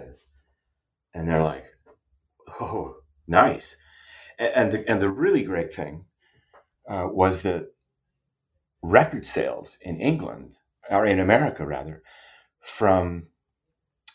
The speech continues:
Act, Propaganda, and, and, uh, it was just Act and Propaganda at that point, and, and some of the Frankie stuff, but in particular Act and Propaganda, 'cause they were completely unknown in the States. You know,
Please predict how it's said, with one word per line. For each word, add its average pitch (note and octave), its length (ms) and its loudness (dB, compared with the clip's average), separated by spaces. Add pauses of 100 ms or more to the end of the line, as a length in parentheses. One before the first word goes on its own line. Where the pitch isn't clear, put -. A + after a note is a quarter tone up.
(240)
Act, F#2+ 420 4 (160)
Propaganda, E2 800 2
and, D#2 200 -14 (140)
and, D#2+ 360 -18
uh, D#2 180 -14
it - 460 -20
was G#2+ 160 0
just C#3 160 2
Act G#2+ 240 6
and F2+ 100 -8
Propaganda E2 500 2
at - 120 -8
that D2+ 180 0
point, F2 160 -6
and, G2 120 -6
and F#2 260 -8
some B2 120 0
of A2+ 60 4
the E2+ 80 0
Frankie - 340 0
stuff, - 260 -8
but G2+ 140 -6 (280)
in B2 80 -6
particular A#2+ 520 0
Act F#2 280 -2
and D#2 100 -12
Propaganda, F2+ 580 -6
'cause - 100 -20
they A2+ 80 -2
were A2 80 -2
completely F2+ 500 -4
unknown E2 460 0
in - 100 -20
the - 60 -20
States. - 500 -12 (640)
You G2+ 80 -8
know, C#2+ 200 -10